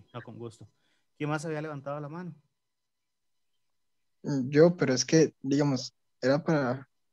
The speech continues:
Speaker 2: comentarle o preguntar si, es que yo hice algo parecido, pero yo incluí el uno, y yo en la condición lo que puse es que si encontraba, eh, si encontraba solo un valor entero en todas las divisiones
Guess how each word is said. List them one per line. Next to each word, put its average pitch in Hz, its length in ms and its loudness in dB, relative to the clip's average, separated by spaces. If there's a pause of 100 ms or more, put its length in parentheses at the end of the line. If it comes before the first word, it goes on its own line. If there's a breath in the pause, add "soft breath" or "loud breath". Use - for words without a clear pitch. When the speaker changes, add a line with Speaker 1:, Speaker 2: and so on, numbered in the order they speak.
(120)
Speaker 2:
comentarle 135 500 2
o 135 380 0
preguntar 127 440 0
si, 139 260 0
es 139 100 -4
que 143 220 0
yo 151 280 6 (120)
hice 156 280 6
algo 175 200 8
parecido, 147 480 2 (160)
pero 131 220 0
yo 120 120 -2
incluí 143 380 2
el 139 120 4
uno, 147 280 2 (600)
y 123 140 4
yo 123 120 4
en 123 60 6
la 135 100 4
condición 131 440 2
lo 135 80 0
que 127 120 -2
puse 135 260 0
es 131 100 2
que 143 100 0
si 139 100 0
encontraba, 123 540 2 (960)
eh, 147 360 10
si - 140 6
encontraba 143 400 6
solo 170 240 8
un 180 160 10
valor 170 300 8
entero 131 540 0
en 127 440 0
todas 139 180 6
las 147 100 6
divisiones 143 600 4